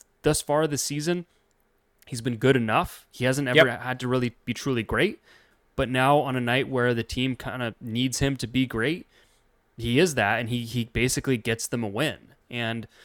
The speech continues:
Speaker 1: I think that that's exactly the kind of balance you wanna see from John Gibson. And,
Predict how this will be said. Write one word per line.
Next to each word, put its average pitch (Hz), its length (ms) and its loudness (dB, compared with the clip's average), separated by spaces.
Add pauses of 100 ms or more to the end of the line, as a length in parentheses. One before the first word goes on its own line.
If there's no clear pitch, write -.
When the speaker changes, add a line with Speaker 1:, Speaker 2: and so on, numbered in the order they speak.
(760)
Speaker 1:
I 123 120 2
think 143 160 4
that 135 120 2
that's 135 260 2
exactly 120 420 2
the 120 100 0
kind 123 160 -2
of 104 140 -6
balance 113 440 -2
you 123 80 -2
wanna 110 180 -4
see 117 260 -4
from 123 180 -4
John 117 220 -2
Gibson. 123 320 -4
And, 120 160 -2